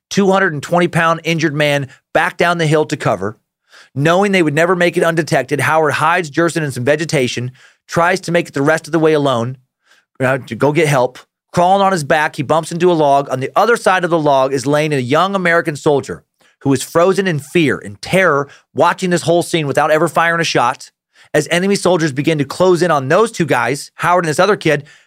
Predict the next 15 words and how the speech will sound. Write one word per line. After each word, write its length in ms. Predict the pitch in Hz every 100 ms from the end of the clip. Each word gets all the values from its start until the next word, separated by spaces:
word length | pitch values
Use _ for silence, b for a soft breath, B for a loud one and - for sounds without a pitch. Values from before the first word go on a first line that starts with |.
| b
Howard 380 | 165 202 208 202
tells 240 | 190 196
the 80 | 165
soldier 300 | - 196 170
to 80 | 127
give 200 | 151 180
him 80 |
his 120 | 208 160
weapon. 460 | 147 - 127 147 _ _ _ _ _ _
I 60 | 151
mean, 200 | 165 127 - - B
<laughs> 300 | B _ _
reading 420 | 175 196 359 440
this 140 | 277 196
shit 460 | - 180 170 -